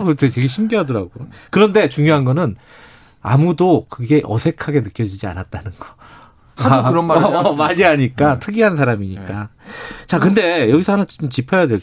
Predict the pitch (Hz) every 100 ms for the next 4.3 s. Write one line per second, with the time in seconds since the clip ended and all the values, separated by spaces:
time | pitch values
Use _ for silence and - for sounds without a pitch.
0 | - 185 95 90 _ - - - _ _
1 | - 180 277 247 311 330 330 277 220 143
2 | 202 262 175 120 117 87 - 113 139 285
3 | - 311 294 311 302 254 104 123 113 98
4 | 117 113